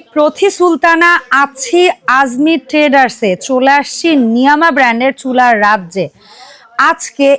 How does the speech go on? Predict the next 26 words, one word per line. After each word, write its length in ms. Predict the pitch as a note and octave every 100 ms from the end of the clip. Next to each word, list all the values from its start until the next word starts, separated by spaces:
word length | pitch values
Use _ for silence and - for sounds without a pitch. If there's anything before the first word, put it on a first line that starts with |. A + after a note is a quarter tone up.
| -
এখানে 400 | C#4+ - E4 E4
আমরা 220 | D#4+ E4
নয় 380 | C#4+ A#3+ B3 C#4
নয়টা 300 | D4+ D#4+ F4
চুলা 240 | F4 D#4+ E4
ডিসপ্লে 440 | A#3+ B3+ - E4+
করেছি। 380 | - C#4+ A#3+ D4
ভাইয়া 360 | G#3+ A3+ B3 C#4
বলল 220 | D4+ D#4+ -
আরো 240 | - B3+ D4
নাকি 280 | D4+ D4 D#4+
জায়গা 560 | G3+ A3 G#3 A3+ C4 E4
ছিল 240 | - D4+ D4
না 120 | C4+
বলে 200 | A#3+ A#3
চুলা 300 | - A#3+ A#3 G#3 _ _ _
রাখতে 400 | A#3 B3 - D#4+
পারে 180 | C#4 B3
না, 100 | A3
মানে 160 | A3+ B3+
নিয়ামার 540 | A#3+ B3+ C#4+ D4+ E4
এত 300 | D#4+ C#4 - E4+
মডেল 540 | D#4 B3 B3 C4 D#4
ভাইয়ার 280 | C#4 C4 B3
কাছে 220 | B3 -
আছে। 280 | A3+ F3+ -